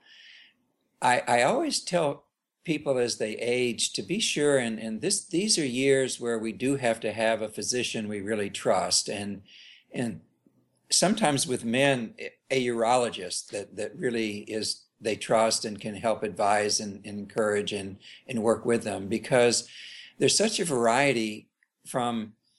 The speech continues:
from, like we were saying, just natural things like exercise and, and, and being healthy. And,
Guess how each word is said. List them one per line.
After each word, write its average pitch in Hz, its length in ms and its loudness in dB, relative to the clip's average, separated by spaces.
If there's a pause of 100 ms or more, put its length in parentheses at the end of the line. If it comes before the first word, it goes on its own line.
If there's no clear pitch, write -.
(300)
from, 120 180 -2
like 120 220 0
we 156 80 0
were 139 120 2
saying, 117 540 -2
just 139 320 0
natural 120 560 -2
things 113 440 -6
like 107 280 -2
exercise 95 880 -2
and, 104 280 -6
and, 104 200 -6
and 101 220 -8
being 117 260 2
healthy. 107 800 0
And, 101 340 -6